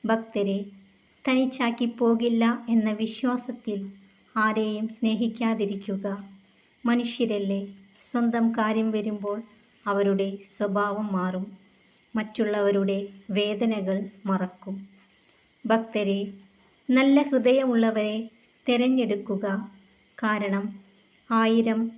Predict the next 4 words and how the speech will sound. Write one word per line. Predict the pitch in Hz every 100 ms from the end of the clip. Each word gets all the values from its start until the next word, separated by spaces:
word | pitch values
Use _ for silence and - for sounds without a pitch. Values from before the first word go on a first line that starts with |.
| -
മനോഹരങ്ങളായ | 233 247 269 277 277 269 262 226 220 214
മുഖങ്ങളേക്കാൾ | 214 202 220 233 233 220 - 208 196 208 - - 233
മികച്ചതാണ് | 240 262 262 - 220 196 196 196 208 - - _ _ -
ഒരു | 220